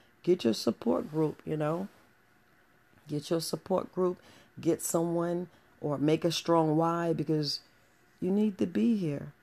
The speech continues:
You don't need to be leaving before your time. You don't need to be suffering in silence and being in pain. You don't. You don't. Just reverse it. Reverse it. I'm gonna talk more about your beau-, your beautiful mind, your beautiful body.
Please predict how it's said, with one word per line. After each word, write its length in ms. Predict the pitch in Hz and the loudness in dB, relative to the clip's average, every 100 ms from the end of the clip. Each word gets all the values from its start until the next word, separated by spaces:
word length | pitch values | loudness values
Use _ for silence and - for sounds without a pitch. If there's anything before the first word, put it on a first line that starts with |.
| - | -12
You 80 | - | -4
don't 200 | 180 190 | -2 -2
need 120 | 190 | -2
to 60 | |
be 120 | 190 180 | -2 -2
leaving 440 | 180 202 175 165 | -2 -2 0 -2
before 420 | 151 160 - 160 | -2 -4 -2 -2
your 180 | 160 165 | 0 -2
time. 520 | - 175 165 151 151 - _ _ _ _ _ - | -2 -6 -6 -6 -10 -14 _ _ _ _ _ -2
You 100 | 165 | 0
don't 200 | 170 170 | 2 0
need 160 | 170 | 0
to 40 | 165 | 0
be 120 | 160 | -2
suffering 440 | - 165 - 180 | -2 -6 -4 -4
in 60 | 180 | -2
silence 600 | - 180 170 165 160 - | -2 -2 0 -2 -4 -6
and 300 | 170 147 147 - - - - _ - 135 | -2 -2 -2 -8 -20 -20 -20 _ -8 2
being 340 | 175 180 175 | 6 6 6
in 140 | 175 | 2
pain. 460 | 175 196 170 165 160 | 0 0 2 2 2
You 100 | 160 | 2
don't. 420 | 165 208 220 - - - _ _ - | 4 2 0 -4 -10 -20 _ _ -8
You 100 | 160 | -2
don't. 260 | 190 185 | -2 -2
Just 200 | - 156 | -4 -4
reverse 540 | 180 165 165 202 - - | -2 2 2 2 0 -4
it. 140 | - _ _ _ _ _ _ | -6 _ _ _ _ _ _
Reverse 480 | - 156 160 185 - | -10 -6 -4 -4 -6
it. 80 | 160 | -4
I'm 60 | 151 | -4
gonna 120 | 165 | -4
talk 320 | - 185 - | -2 -2 0
more 220 | 170 180 | 0 2
about 320 | 165 160 165 - | 0 -2 -4 -4
your 100 | 156 | -2
beau-, 280 | 160 160 - - - - | 0 -2 -4 -14 -20 -4
your 220 | 156 156 | 0 0
beautiful 460 | 151 160 160 - | 0 -2 -2 -4
mind, 420 | 156 160 160 156 151 | -2 -2 0 0 0
your 100 | 147 | -2
beautiful 420 | 147 - - 151 | -2 -4 -4 -4
body. 460 | 156 147 151 - | -2 -4 -6 -8